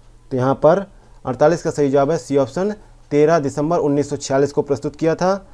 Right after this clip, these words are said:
और जिसे बाईस जनवरी उन्नीस सौ सैंतालीस को स्वीकार कर लिया गया था।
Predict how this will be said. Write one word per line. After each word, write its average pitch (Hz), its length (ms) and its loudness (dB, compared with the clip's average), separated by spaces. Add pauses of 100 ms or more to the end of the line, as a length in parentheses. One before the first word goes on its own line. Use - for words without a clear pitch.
(580)
और 139 440 4 (880)
जिसे 139 320 0
बाईस 139 420 4
जनवरी 143 340 6
उन्नीस 143 340 0
सौ 151 100 -4
सैंतालीस 135 440 -2
को 175 120 -6
स्वीकार 143 340 0
कर 139 120 -2
लिया 123 200 0
गया 113 180 -4
था। 98 240 -10